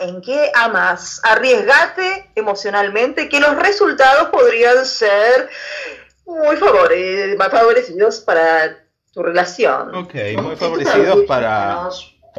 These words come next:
Speaker 1: o sea,
Speaker 2: Sarabia.
Speaker 1: podrían cambiarle la vida a estos, eh, esta, esta nueva relación podría cambiarle la vida.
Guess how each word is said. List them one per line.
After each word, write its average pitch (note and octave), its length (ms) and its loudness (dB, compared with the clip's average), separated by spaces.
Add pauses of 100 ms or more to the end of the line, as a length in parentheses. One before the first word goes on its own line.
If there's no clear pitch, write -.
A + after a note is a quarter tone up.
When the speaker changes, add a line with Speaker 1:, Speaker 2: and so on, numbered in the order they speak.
(720)
Speaker 1:
o G#3 80 -4
sea, G3 100 4
Speaker 2:
Sarabia. A#3 320 4
Speaker 1:
podrían G3+ 140 -2
cambiarle B3 440 -4
la A3+ 120 -2
vida F3+ 400 -8
a - 20 -4
estos, F#3 420 -4
eh, F3+ 540 -6
esta, G#3+ 220 2
esta G#3+ 160 -2
nueva A3 200 0
relación G#3 440 -2
podría G#3+ 240 -2
cambiarle F#3 400 -2
la E3+ 140 0
vida. - 420 -10